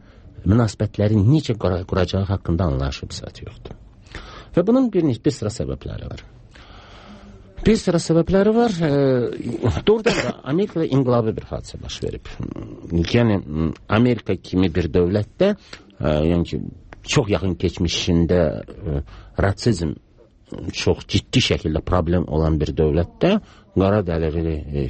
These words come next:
vətəndaş Amerikanın prezidenti olub. Bu bütövlükdə inqilabı hadisədir və, ə, dünyaya kifayət qədər çox ciddi nümunədir. Və dünya siyasətinə ciddi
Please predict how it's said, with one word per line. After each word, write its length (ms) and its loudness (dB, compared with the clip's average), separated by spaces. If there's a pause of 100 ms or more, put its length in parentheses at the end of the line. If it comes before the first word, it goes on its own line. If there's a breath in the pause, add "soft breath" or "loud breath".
vətəndaş 600 2 (160)
Amerikanın 500 0
prezidenti 520 -6
olub. 300 -14 (440 loud breath)
Bu 220 4
bütövlükdə 520 0
inqilabı 600 2
hadisədir 640 0
və, 140 4 (320 loud breath)
ə, 180 2 (120)
dünyaya 600 2
kifayət 440 -2
qədər 200 2
çox 240 -2
ciddi 260 0
nümunədir. 540 2 (380 loud breath)
Və 180 0
dünya 260 4
siyasətinə 540 -2
ciddi 380 0